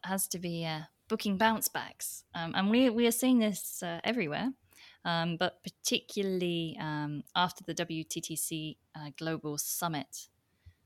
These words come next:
uh, a couple of weeks ago in the Philippines. We certainly saw a lot of reports coming out from that about how, you know,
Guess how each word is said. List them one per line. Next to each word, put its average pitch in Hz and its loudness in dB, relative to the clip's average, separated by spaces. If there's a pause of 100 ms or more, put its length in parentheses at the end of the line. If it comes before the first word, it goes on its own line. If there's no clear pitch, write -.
(120)
uh, 151 -2
a - -14
couple 165 -6
of 151 -6
weeks 165 -6
ago 156 -6
in 151 -6
the 147 -8
Philippines. 147 -8
We 156 -6
certainly 165 -2
saw 160 -4
a 156 -6
lot 165 -4
of 170 -8
reports - -10
coming 151 -6
out 147 -6
from 147 -8
that 147 -6
about 147 -6 (600)
how, 147 -2
you 151 -6
know, 143 -8